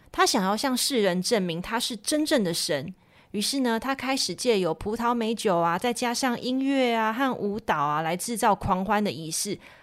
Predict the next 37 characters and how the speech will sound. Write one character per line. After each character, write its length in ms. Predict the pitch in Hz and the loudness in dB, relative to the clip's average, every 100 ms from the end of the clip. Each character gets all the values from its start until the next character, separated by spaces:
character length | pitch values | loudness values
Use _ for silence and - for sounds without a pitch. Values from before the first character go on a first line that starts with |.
| - | -2
鼓 160 | 214 240 | 0 4
励 140 | 330 | 2
人 200 | 233 190 | 4 2
们 280 | 208 196 190 | 4 2 0
挣 280 | - 240 247 | 0 0 0
开 280 | 240 233 | 0 0
礼 180 | 214 165 | 0 -2
教 180 | 156 208 | 0 2
的 120 | 175 | 2
束 260 | 165 214 185 | 0 -4 -6
缚， 260 | - 160 | -6 -6
追 240 | 165 247 254 | -2 0 2
求 280 | - 202 190 | 2 0 0
自 240 | - 247 | -2 0
由 160 | 185 165 | 2 2
和 200 | 208 180 | 0 -4
快 280 | 208 170 | -2 0
乐。 200 | 147 175 - - - _ | 2 0 -2 -16 -20 _
他 120 | 320 | -2
建 240 | 330 359 339 | 0 0 2
立 140 | 320 | 0
全 300 | - 208 208 | -2 -2 0
新 120 | 220 | 0
的 120 | 226 | -2
教 340 | 185 - 196 156 | -2 -2 -2 -2
派， 320 | 190 170 - - - | -2 -4 -4 -12 -6
吸 280 | - 285 | -2 2
引 140 | 285 185 | 2 0
了 140 | 151 | -4
大 300 | - 277 226 | -2 2 2
量 200 | 233 202 | 2 0
的 120 | 175 | -2
信 280 | 175 - 208 | -4 -4 -4
徒 200 | 175 165 | -4 -4
来 100 | 147 | -4
追 260 | 151 185 170 | -4 0 0
随。 440 | - 110 80 196 | 0 -6 -8 -10